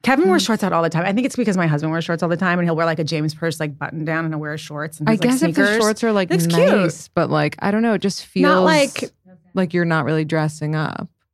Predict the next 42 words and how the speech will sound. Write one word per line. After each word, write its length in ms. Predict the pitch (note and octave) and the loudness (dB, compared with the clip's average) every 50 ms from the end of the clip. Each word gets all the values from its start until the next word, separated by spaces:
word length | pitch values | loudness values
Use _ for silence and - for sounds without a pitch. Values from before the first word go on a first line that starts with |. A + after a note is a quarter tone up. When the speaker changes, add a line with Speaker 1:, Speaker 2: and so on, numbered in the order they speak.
| _ _ _ _ _ _ _ - | _ _ _ _ _ _ _ -8
Speaker 1:
<sighs> 0 | G#3+ - - - - - - - - | -6 -6 -6 -8 -10 -12 -14 -8 -4
I 100 | B3 C4 | -2 0
don't 120 | A#3+ A3 F3+ | 0 2 2
know. 140 | E3+ E3 E3 | 2 2 0
If 80 | D#3+ A3 | 0 -2
it's 100 | E3+ - | -6 -8
summer 380 | - - - F3+ F3 F3+ F3+ | -6 -4 -2 -2 0 0 0
and 100 | F3+ E3 | 0 -2
it's 100 | D#3 D#3 | -2 -4
hot, 400 | - - - D#3 D#3 D#3+ D#3 E3 | -6 -2 0 0 2 2 2 0
I 40 | - | 0
think 140 | - F3 E3+ | 0 2 2
Speaker 2:
Yeah, 140 | D#3+ D3+ D3+ | 2 2 2
Speaker 1:
it's 80 | D3+ D3+ | 2 2
Speaker 2:
yeah. 60 | D#3+ E3 | 2 2
Speaker 1:
totally 160 | E3 D#3+ D#3 | 2 2 2
acceptable. 500 | D#3 D3+ D#3 D3+ - D#3 - - - - - | 0 0 -2 -6 -8 -8 -8 -8 -8 -8 -8
Sorry. 360 | - - - - - - - | -6 -6 -4 -4 -2 -2 0
I 60 | - | -2
don't 120 | E3 E3+ | -2 -2
mind 220 | E3 E3 D#3 D#3 D3+ | -2 -4 -4 -4 -4
shorts 300 | D#3 - - - E3 - | -4 -4 -6 -6 -6 -8
'cause 180 | - E3+ - | -10 -8 -4
my 100 | F3 D#3+ | -4 -4
husband 300 | D3+ C#3+ D3+ D3 - - | -2 -4 -4 -6 -8 -10
wears 140 | - - - | -10 -10 -12
them 100 | - - - | -12 -12 -14
all 120 | - - | -12 -14
the 60 | - - | -12 -12
time. 280 | - - - - E3 - | -12 -12 -12 -12 -6 0
But 60 | F#3 | 2
Speaker 2:
Yeah, 140 | F3 A#3+ D4+ | 2 4 4
Speaker 1:
he 80 | C4 C4 | 2 2
wears 160 | D#4+ D#4 C#4+ | 2 2 2
Speaker 2:
fair. 80 | C4 | 2
Speaker 1:
nice 160 | C4 C#4 E4+ - | 2 2 2 0
shorts. 420 | - - E3+ D#3 - - - - | -2 -2 -2 -4 -4 -6 -8 -8
Like, 100 | - E3+ | -6 -2
they're 80 | - F#3+ | 0 2
Speaker 2:
Okay, 120 | F3+ F#3 | 2 2
s-, 40 | F3+ | 2
Speaker 1:
cool. 220 | C4 C#4+ G3+ - | 0 0 -2 -2